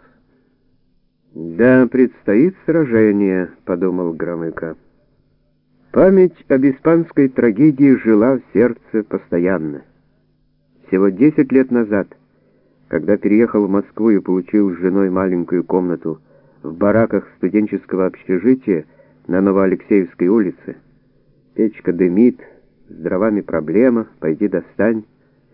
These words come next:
стена сырая, повесил на дверь карту Испании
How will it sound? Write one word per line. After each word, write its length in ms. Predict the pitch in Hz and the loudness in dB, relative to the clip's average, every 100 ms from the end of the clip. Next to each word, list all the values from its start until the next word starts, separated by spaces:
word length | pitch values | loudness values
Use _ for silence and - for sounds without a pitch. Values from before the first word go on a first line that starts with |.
| _ | _
стена 280 | 82 90 117 | -4 -2 -4
сырая, 400 | - 82 104 107 - _ _ _ _ _ _ _ _ _ _ - | -4 -4 -2 -4 -8 _ _ _ _ _ _ _ _ _ _ -2
повесил 500 | 113 170 190 170 147 | 2 4 4 2 2
на 120 | 139 | 2
дверь 280 | 117 147 127 | 2 2 2
карту 440 | - 170 160 - 98 | -2 -2 0 0 -2
Испании 600 | - - 90 78 69 | -2 -6 -4 -6 -10